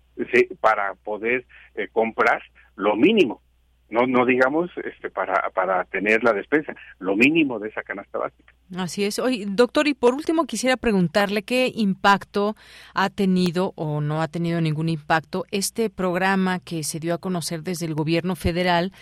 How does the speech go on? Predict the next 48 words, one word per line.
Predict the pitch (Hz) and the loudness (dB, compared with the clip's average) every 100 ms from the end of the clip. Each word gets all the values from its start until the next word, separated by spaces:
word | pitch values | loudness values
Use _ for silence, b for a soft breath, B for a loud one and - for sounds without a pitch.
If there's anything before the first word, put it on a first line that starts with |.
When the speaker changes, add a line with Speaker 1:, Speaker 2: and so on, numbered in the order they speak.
| B B _ | B B _
Speaker 2:
para | 185 185 190 | 6 8 4
tratar | 196 175 - 175 170 | 0 -4 2 2 2
de, | 156 170 170 175 | -2 -2 0 -2
pues, | - 233 | -4 -2
si | 196 | 2
no | 220 | 2
revertir | 254 180 170 190 | 4 4 2 0
la | 196 | 0
inflación, | 180 202 - 202 | 0 0 0 0
por | 254 | 0
lo | 208 | 0
menos | 165 165 180 - B B B | 0 0 0 -4 B B B
tratar | 185 180 185 | -4 0 -2
de | 185 | -2
que | - | 0
impacte | 175 147 185 - 196 | -2 2 -2 0 -4
lo | 175 | -2
menos | 160 165 160 | -2 -4 -6
posible | 170 - 156 156 | -8 -6 -4 -4
a | |
la | 147 | -6
población. | 147 139 135 - 139 - _ _ _ - - | -6 -8 -8 -8 -8 -10 _ _ _ -14 4
Speaker 1:
Sí, | 175 190 - | 4 4 2
el | 143 127 | 2 2
programa | 120 143 160 214 220 | 0 2 2 2 -2
que | - | -6
se | - 127 | -10 -4
dio | |
a | 143 | -2
conocer | 147 117 135 | -4 -4 -6
políticamente | - 120 127 139 120 123 120 | -4 -6 -2 -2 -2 -2 -4
el | 107 | 0
cuatro | 117 - 123 | -2 0 2
de | 120 | 4
mayo | 123 127 104 | 4 0 -4
y | 90 | -8
que | 90 | -12
se | - | -12
publicó, | - 92 95 - 110 113 113 107 - | -12 -10 -10 0 4 6 4 2 -2
este, | 107 95 90 - 95 92 95 | -8 -8 -10 -8 -6 -2 0
en | 98 | 0
el | 98 | 0
diario | 101 107 | 2 0
oficial | 117 107 - 107 110 | -2 -8 0 0 0
el | - 92 | -10 -10
diecisiete | 92 - - 104 - | -12 -18 -6 -2 2
de | 113 | 2
mayo, | 104 101 135 | 2 0 -2